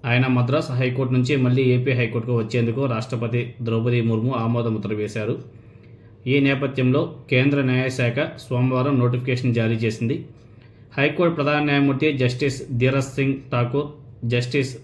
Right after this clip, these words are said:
దేవానంద్తో ఏపీ హైకోర్టు న్యాయమూర్తిగా త్వరలో ప్రమాణం చేయించనున్నారు. ఏపీ హైకోర్టులో మొత్తం ముప్పై ఏడు మంది న్యాయమూర్తుల నియామకానికి ఆమోద ఉన్నా సరే,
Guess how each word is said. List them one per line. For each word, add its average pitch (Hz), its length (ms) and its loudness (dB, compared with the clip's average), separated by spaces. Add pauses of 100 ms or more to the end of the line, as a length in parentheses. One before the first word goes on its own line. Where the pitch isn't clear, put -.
(260)
దేవానంద్తో 127 840 0 (600)
ఏపీ 135 320 0
హైకోర్టు 135 440 -2
న్యాయమూర్తిగా 131 540 0
త్వరలో 131 340 0
ప్రమాణం 123 540 0
చేయించనున్నారు. 113 760 -2 (140)
ఏపీ 127 280 0
హైకోర్టులో 127 480 -2
మొత్తం 135 500 -2 (880)
ముప్పై 127 240 0
ఏడు 123 100 2
మంది 123 220 4
న్యాయమూర్తుల 131 580 0
నియామకానికి 120 680 0
ఆమోద 123 360 0 (1080)
ఉన్నా 113 200 0
సరే, - 400 -4